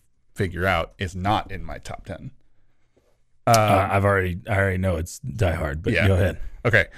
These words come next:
Speaker 1: Number nine, uh, Rudolph the Red-Nosed Reindeer.
Speaker 2: It's a solid one.
Speaker 1: Yep. Uh, number eight, Last Christmas, which is an Amelia Clarke movie. It's kind of a Hallmark movie, but
Speaker 2: Okay.
Speaker 1: I'm, I'm a fan.
Speaker 2: Okay.
Speaker 1: It has a kind of a twist to it that I, I really liked. Uh, Trading Places,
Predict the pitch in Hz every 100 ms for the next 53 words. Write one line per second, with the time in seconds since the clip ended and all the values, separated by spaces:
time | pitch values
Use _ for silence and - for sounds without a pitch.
0 | - - - - 131 139 131 139 151 151
1 | 135 120 117 131 135 123 123 117 117 117
2 | 98 117 135 143 160 - - - - -
3 | 78 76 80 82 - 110 139 - - -
4 | - 107 104 101 95 113 143 - - -
5 | 107 107 120 - - 101 - 104 98 -
6 | 101 - 98 107 95 107 104 90 - 135
7 | 131 113 101 110 127 - _ - 160 120
8 | 98 110 101 98 - 101 92 92 87 143
9 | 98 160 - 101 90 - 87 87 - 127
10 | 139 202 - - 95 85 95 85 - 101
11 | 90 87 - 87 - - 92 87 90 87
12 | - 85 85 87 92 101 - - - -
13 | _ - 110 110 107 - 143 139 123 123
14 | 131 131 165 170 -